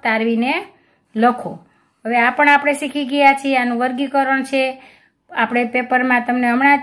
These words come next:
પૂછ્યું હતું, ચિત્ર દોરેલા હતા ફળના અને શાકના. એ ચિત્ર નહોતું દોરેલા, આપણે વર્ગીકરણ કરી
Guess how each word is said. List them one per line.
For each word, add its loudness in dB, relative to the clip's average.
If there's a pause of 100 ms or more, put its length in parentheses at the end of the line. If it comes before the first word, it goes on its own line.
પૂછ્યું -2
હતું, -6 (720)
ચિત્ર -2
દોરેલા 4
હતા 0
ફળના -2
અને 0
શાકના. -2
એ -2
ચિત્ર -2
નહોતું -2
દોરેલા, 2
આપણે -2
વર્ગીકરણ -2
કરી 0